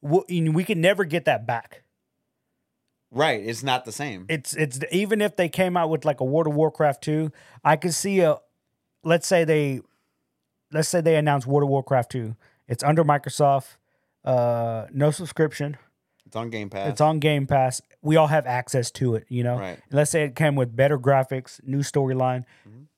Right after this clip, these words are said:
Speaker 1: Same concept. It's an M M O, right?
Speaker 2: Okay.
Speaker 1: Um, I could see us on it for, like, a little bit. Kinda how we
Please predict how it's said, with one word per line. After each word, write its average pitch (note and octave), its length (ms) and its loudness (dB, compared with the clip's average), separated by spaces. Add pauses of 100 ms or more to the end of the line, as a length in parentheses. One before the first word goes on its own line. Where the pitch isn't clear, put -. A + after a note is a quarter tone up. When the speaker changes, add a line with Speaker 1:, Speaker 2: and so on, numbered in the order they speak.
(120)
Speaker 1:
Same A3 320 -4
concept. B2+ 440 0
It's D3+ 120 -8
an - 80 -10
M C3 120 0
M A#2+ 120 -6
O, A2 280 -10
right? C3+ 240 -2
Speaker 2:
Okay. C#3+ 280 -10 (180)
Speaker 1:
Um, A#2+ 460 0 (380)
I C3+ 120 4
could G#3 180 -4
see F3+ 240 0
us D#3+ 180 2
on D3+ 260 2
it C3+ 100 -8
for, D3+ 180 -4
like, C3+ 300 -2 (100)
a C3 80 -4
little C#3+ 260 -4
bit. C#3+ 300 -4 (520)
Kinda E3 200 4
how D#3+ 160 4
we D3+ 120 -2